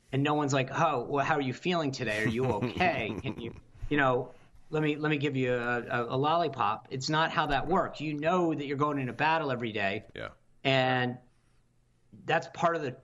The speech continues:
Speaker 1: the price of taking the job. Now, it's part of the price of taking the job under, under Donald Trump. I mean, if you're Karine Jean-Pierre or Jen Psaki, you do get that lollipop every day.
Speaker 2: <laughs> Yeah.
Speaker 1: So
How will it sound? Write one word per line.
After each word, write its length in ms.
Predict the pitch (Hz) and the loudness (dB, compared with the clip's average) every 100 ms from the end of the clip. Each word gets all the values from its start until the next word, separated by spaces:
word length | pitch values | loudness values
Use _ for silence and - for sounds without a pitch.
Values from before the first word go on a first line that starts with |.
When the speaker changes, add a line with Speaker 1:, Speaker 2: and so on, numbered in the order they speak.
| - | -10
Speaker 1:
the 100 | 131 | -8
price 380 | - 160 143 127 | -2 -2 -2 -6
of 80 | |
taking 300 | - 143 131 | -4 -4 -4
the 60 | 110 | -8
job. 460 | 113 151 131 95 - - - | -2 0 0 -2 -8 -14 0
Now, 360 | 156 139 117 - - _ _ _ | 2 2 0 -10 -20 _ _ _
it's 120 | 147 135 | -8 0
part 180 | 214 190 | 2 2
of 40 | |
the 40 | |
price 160 | 165 170 | 0 0
of 60 | 135 | 0
taking 160 | 156 | -2
the 60 | 131 | 0
job 220 | 156 147 | 2 2
under, 280 | 131 123 - | 0 -4 -4
under 380 | 147 143 117 95 _ _ _ _ _ - | -2 0 -2 -4 _ _ _ _ _ 0
Donald 280 | 160 135 - | 0 0 -2
Trump. 360 | 196 180 104 - | 0 0 -2 -6
I 60 | |
mean, 160 | 143 131 | -4 -2
if 120 | 131 | -2
you're 120 | 143 | -4
Karine 280 | 135 165 165 | -2 -2 0
Jean-Pierre 520 | 143 139 131 151 147 | 0 -2 -2 -2 0
or 40 | 120 | 0
Jen 180 | 127 | -2
Psaki, 500 | 120 156 156 131 110 - _ - _ _ - | 0 0 0 -2 -8 -10 _ -20 _ _ -4
you 120 | 123 | 0
do 140 | 139 165 | 2 2
get 200 | 131 127 | 0 -2
that 180 | 104 | -4
lollipop 480 | 117 113 104 113 107 | -2 -2 -2 -4 -6
every 200 | 101 98 | -8 -8
day. 260 | 95 82 - - | -8 -10 -12 -10
Speaker 2:
<laughs> 160 | 90 101 | -10 -8
Yeah. 100 | 90 - | -10 -4
Speaker 1:
So 440 | 170 151 127 | 0 0 0